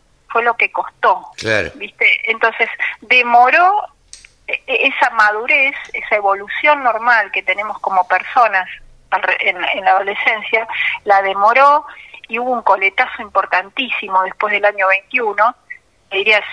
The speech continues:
Speaker 1: el veintidós, donde,
Speaker 2: Sí.
Speaker 1: bueno, hubo situaciones emocionales donde ellos empezaron a, a manifestarse, ¿viste?
Speaker 2: Ajá.
Speaker 1: Eh, con, bueno, mi-, múltiples dolencias, o sea, va desde lo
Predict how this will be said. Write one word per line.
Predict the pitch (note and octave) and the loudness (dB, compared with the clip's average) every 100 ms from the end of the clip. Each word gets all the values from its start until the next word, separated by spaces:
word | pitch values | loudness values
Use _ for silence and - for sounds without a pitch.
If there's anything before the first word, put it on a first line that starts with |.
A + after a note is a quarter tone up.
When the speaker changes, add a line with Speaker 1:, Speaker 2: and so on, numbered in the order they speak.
| - | -8
Speaker 1:
el | G3+ | -4
veintidós, | G3 G#3 - B3+ A#3+ G#3+ - - | -2 -4 -2 2 4 2 -2 -12
donde, | - F#3+ F#3+ | -8 -6 -2
Speaker 2:
Sí. | - | 0
Speaker 1:
bueno, | - - D#3+ - | 2 2 0 0
hubo | A3+ B3+ G3+ F3+ - | 2 4 4 0 -8
situaciones | G3+ F3+ F3+ A#3 A#3 G#3 | -4 -4 0 0 0 0
emocionales | F#3+ F#3 - G3+ C4+ F4+ D4 | -2 -2 0 2 2 2 0
donde | G#3+ A3+ | 0 0
ellos | C4+ B3+ | 0 0
empezaron | G#3+ F3+ A3+ A#3+ A3 | -2 -2 0 2 2
a, | F#3 | 0
a | - F#3+ | 0 -4
manifestarse, | G3 G3 - - - D4+ C4 - - G3+ | -6 -6 -4 -4 -6 -2 -2 -2 -8 -12
¿viste? | G3+ G#3+ - B3+ - - - G#2 | -14 -14 -4 -4 -4 -12 -8 -4
Speaker 2:
Ajá. | G2 G#2 | -2 0
Speaker 1:
Eh, | - F#3 F#3 F3+ - _ _ _ - - - - - _ | 0 -2 -4 -8 -16 _ _ _ -16 -12 -10 -12 -14 _
con, | G3 F#3+ G3 F#3+ F#3+ F#3 F#3 G#3+ | 2 4 2 -2 -4 -6 -6 0
bueno, | C#4+ G#3 G3 | 2 2 0
mi-, | C4+ D4+ | 0 -2
múltiples | A#3+ E4 F4 - - G#3 | 2 4 4 0 -6 -2
dolencias, | G3 G#3+ C4 G3+ - F#3 F#3 | 0 2 0 -2 -8 -10 -8
o | G3 | -6
sea, | G3+ G3 | -2 2
va | A#3+ | 4
desde | B3+ A3 | 2 0
lo | G3+ | -4